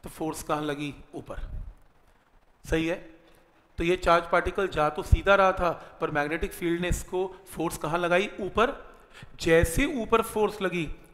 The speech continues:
इसने अपनी direction थोड़ी सी change कर ली और मान लो V vector इधर आ गया। ये जा तो सीधा रहा था, force लगी तो ऐसे हो गया। तो charge particle हल्का सा मुड़ा,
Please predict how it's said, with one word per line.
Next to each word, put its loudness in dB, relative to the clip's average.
इसने 0
अपनी -2
direction 0
थोड़ी -2
सी -8
change -4
कर 0
ली 0
और 2
मान 0
लो 0
V -4
vector -4
इधर -2
आ -4
गया। -14
ये -10
जा -4
तो -12
सीधा -4
रहा 2
था, -2
force -4
लगी -6
तो -2
ऐसे 6
हो 4
गया। 4
तो -4
charge 4
particle 2
हल्का 2
सा 2
मुड़ा, 4